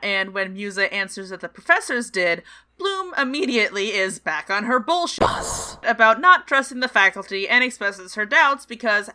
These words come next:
as previously mentioned, she lacks the context. I do like the story idea of not being able to trust the adults that are supposed to be caring for you.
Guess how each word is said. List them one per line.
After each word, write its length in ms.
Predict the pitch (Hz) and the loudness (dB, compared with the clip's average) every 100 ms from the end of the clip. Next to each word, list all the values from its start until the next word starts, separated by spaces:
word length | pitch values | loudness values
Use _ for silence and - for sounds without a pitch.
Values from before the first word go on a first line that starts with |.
| _ | _
as 300 | 156 165 160 | -8 -8 -10
previously 480 | - 185 165 165 160 | -6 -6 -6 -10 -4
mentioned, 540 | 240 320 - 185 202 - - - | -2 -2 -2 -4 -6 -10 -18 -16
she 220 | - 302 | -10 -4
lacks 340 | 208 165 170 | 0 0 -2
the 100 | - | -8
context. 840 | 175 262 254 240 214 135 - - - _ - - _ _ _ _ _ _ _ | 2 4 6 2 -4 -8 -10 -20 -20 _ -20 -20 _ _ _ _ _ _ _
I 120 | - 294 | 0 0
do 320 | 392 466 277 | 0 -4 -2
like 320 | 202 214 220 | 0 -2 -2
the 240 | 240 220 220 | -8 -6 -6
story 500 | - 180 170 185 180 | -6 -4 -2 0 2
idea 480 | 185 180 180 180 | 2 0 -6 2
of 680 | 180 170 170 160 156 151 - _ _ _ | 4 4 0 -2 -4 -10 -20 _ _ _
not 460 | 180 175 170 - 185 | -10 -2 0 -2 -4
being 300 | 208 185 190 | -6 -4 -6
able 360 | 170 170 165 165 | -8 -8 -8 -8
to 180 | 196 | -6
trust 460 | 185 - 170 165 - | -6 -4 -4 -4 -8
the 160 | 175 170 | -6 -6
adults 540 | 170 160 160 - - | -4 -6 -6 -12 -10
that 340 | - 170 160 - - | -2 -2 -2 -6 -4
are 160 | 175 | -2
supposed 460 | 170 - - 170 - | -4 -10 -8 -8 -10
to 40 | |
be 80 | 165 | -16
caring 400 | - 165 156 170 | -10 -8 -8 -10
for 140 | 180 | -8
you. 320 | 202 220 247 | -6 -4 -6